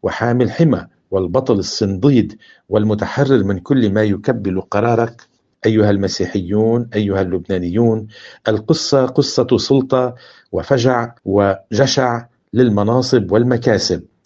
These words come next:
وبعد حمار ما ينبت حشيش. لا مبادئ، لا ثوابت، لا مرجعية أخلاقية، لا احترام للتاريخ والتضحيات للناس وآلامهم، بل حسابات شخصية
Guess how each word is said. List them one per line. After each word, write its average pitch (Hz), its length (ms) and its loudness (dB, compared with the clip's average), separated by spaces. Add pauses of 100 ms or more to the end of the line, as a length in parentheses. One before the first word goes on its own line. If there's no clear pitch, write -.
وبعد 107 360 0
حمار 107 580 0 (160)
ما 107 100 0
ينبت 92 380 -2
حشيش. - 600 -8 (300)
لا 104 180 2
مبادئ، 110 560 2 (140)
لا 104 180 0
ثوابت، 107 580 2 (320)
لا 117 160 2
مرجعية 101 680 0
أخلاقية، 110 800 0 (320)
لا 117 120 2
احترام 113 520 2
للتاريخ 104 840 0 (300)
والتضحيات 113 920 0 (140)
للناس 104 680 0
وآلامهم، 110 840 2 (240)
بل 120 220 2
حسابات 104 720 -2
شخصية 98 720 -2